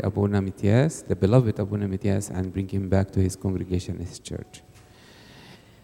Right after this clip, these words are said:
Uh, uh, today, gospel reading, we celebrated last week, uh, the feast of the fathers, the apostles. And we are in the second Sunday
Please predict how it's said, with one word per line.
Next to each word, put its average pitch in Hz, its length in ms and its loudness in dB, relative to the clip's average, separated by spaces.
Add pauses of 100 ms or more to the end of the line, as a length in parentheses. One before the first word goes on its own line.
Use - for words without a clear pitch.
(460)
Uh, 123 60 4
uh, 117 1500 4 (120)
today, 151 260 8
gospel 180 420 2
reading, 240 500 0
we 139 140 8
celebrated 143 760 4
last 143 360 2
week, 175 260 2 (420)
uh, 120 400 6 (160)
the 127 160 8
feast 190 220 2
of 135 180 2
the 120 120 4 (100)
fathers, 127 420 6
the - 80 4
apostles. - 720 -4 (380)
And 117 160 4
we 147 120 10
are 156 260 4
in 131 80 0
the 113 80 4
second 202 580 -2 (160)
Sunday 143 580 0